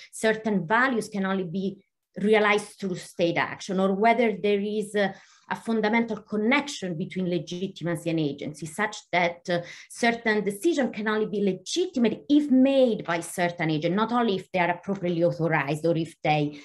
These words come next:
serve certain interests. And also question of representation, right? What does it mean to speak or act in the name of another? And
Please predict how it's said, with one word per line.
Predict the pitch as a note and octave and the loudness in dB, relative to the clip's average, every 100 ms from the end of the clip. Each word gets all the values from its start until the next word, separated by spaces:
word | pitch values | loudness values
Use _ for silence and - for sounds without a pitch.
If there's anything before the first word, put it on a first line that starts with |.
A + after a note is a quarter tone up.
| - | -14
serve | - - G3 F3 E3 | -8 2 4 4 0
certain | - E3 D3+ - D3+ D3 | -6 -4 -4 -2 -2 0
interests. | D3 C#3 - - - - - - - | -4 -4 -6 -14 -18 -20 -20 -16 0
And | C#4+ | 0
also | D4 B3+ | 4 0
question | - A#3+ - G#3+ | 4 0 2 0
of | F#3 D#3+ | 0 0
representation, | G3+ G3 F#3 F3+ F#3 E3 - F3 | -2 -2 -4 -4 -4 -4 -2 0
right? | F3 | 2
What | A3 A3 | 2 4
does | G#3+ G3+ | 2 0
it | G3 | 0
mean | G3+ G3 | 0 0
to | F3+ | -4
speak | - - - A#3 G#3+ | -12 -6 -2 0 0
or | F3+ | 2
act | D#3 C3 - - - | 2 0 -6 -18 -2
in | F#3+ F#3 | 0 0
the | E3 | 0
name | D3 A#2 | -2 -2
of | |
another? | D3+ C#3 - - | -2 -2 -2 -2
And | A3+ | 0